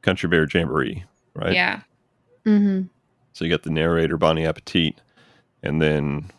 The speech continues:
Speaker 1: we've got, uh, several different, several different, uh, bands that come up. You got the Crackpots, Mister Dairy Goods, the Cereal Sisters,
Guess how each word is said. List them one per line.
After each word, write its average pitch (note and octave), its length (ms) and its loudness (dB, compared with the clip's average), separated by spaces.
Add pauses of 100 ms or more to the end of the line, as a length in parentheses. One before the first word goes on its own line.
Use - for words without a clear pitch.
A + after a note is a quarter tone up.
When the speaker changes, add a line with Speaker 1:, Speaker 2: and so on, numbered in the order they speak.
Speaker 1:
we've - 220 -8
got, - 500 -2 (840)
uh, B1 100 -6
several G2 360 2
different, E2+ 600 -2 (440)
several E2 340 -2
different, C#2+ 380 -2 (180)
uh, - 220 0
bands - 500 0
that - 140 -4
come C2 200 -2
up. - 160 -6
You - 80 -10
got D2+ 120 -4
the - 60 -20
Crackpots, - 800 0 (520)
Mister F2 400 -2
Dairy D#2+ 360 2
Goods, D#2 680 0 (320)
the - 120 -8
Cereal F#2 380 0
Sisters, - 800 -4